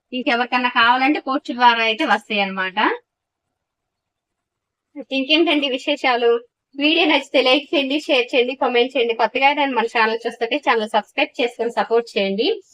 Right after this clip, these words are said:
ఇలాంటి మంచి మంచి వీడియోస్ చూడాలి అనుకుంటే మన ఛానల్ ని, ఆ, సబ్స్క్రైబ్ చేసుకొని సపోర్ట్ చేయండి.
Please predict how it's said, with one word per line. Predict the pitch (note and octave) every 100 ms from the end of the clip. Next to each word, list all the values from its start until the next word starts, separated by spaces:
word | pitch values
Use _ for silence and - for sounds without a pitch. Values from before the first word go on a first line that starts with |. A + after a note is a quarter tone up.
| _ -
ఇలాంటి | B3+ C4 C#4+ D4+
మంచి | C4 C4+
మంచి | C#4+ D4 D4
వీడియోస్ | C4+ B3 C4+ -
చూడాలి | A#3 A#3 B3+
అనుకుంటే | A#3+ A#3 A3+ C4
మన | C4 G#3+
ఛానల్ | A3 A3 A3+ A#3+
ని, | C4 C5 _ _ _ -
ఆ, | G#3 G#3 G3+ G3+ -
సబ్స్క్రైబ్ | A#3+ - D4 D4+ C4
చేసుకొని | A3+ - C4
సపోర్ట్ | C4 G3+ A3+ A3+ G#3+
చేయండి. | F#3+ G3